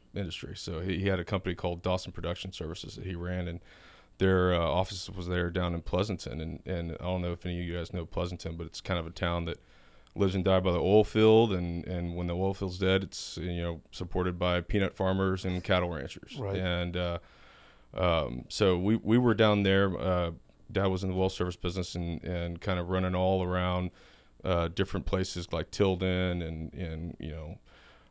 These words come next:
Speaker 1: um, you know, down to Alice and different yards here and there. And I kind of, you know, got my early start there. My playground was a well service rig.
Speaker 2: Right.
Speaker 1: And so, uh, had a lot of fun doing that. And then the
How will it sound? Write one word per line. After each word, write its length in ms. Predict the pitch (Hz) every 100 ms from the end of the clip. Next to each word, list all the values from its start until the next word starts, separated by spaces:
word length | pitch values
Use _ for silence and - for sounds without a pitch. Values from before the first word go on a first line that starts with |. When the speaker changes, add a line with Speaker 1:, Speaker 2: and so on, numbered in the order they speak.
| -
Speaker 1:
um, 460 | 87 85 80 107 -
you 120 | - 87
know, 100 | 87
down 320 | 95 92 87
to 180 | 90 92
Alice 440 | 95 95 95 -
and 300 | 87 87 80 -
different 320 | 98 - 67
yards 420 | 92 92 90 90
here 120 | 95 92
and 100 | 87
there. 220 | 90 90
And 100 | 90
I 60 | 90
kind 180 | 95 87
of, 120 | 82 - - - _ - -
you 100 | 98
know, 140 | 85 85 - - -
got 200 | 104 90
my 140 | 95
early 240 | 90 98 95
start 440 | - 104 98 95
there. 340 | 95 92 92 - -
My 160 | 90
playground 480 | - 107 95 95 87
was 100 | 87
a 40 | 92
well 160 | 107
service 380 | - - 58 -
rig. 320 | 65 65 - -
Speaker 2:
Right. 200 | - 90
Speaker 1:
And 300 | 87 85 78
so, 460 | - 90 85 85 -
uh, 240 | 92 85 80
had 180 | 110 104
a 40 |
lot 220 | 98 101
of 60 | 95
fun 240 | - 98
doing 200 | 95 92
that. 200 | 92 92
And 100 | 76
then 140 | 90
the 40 | 90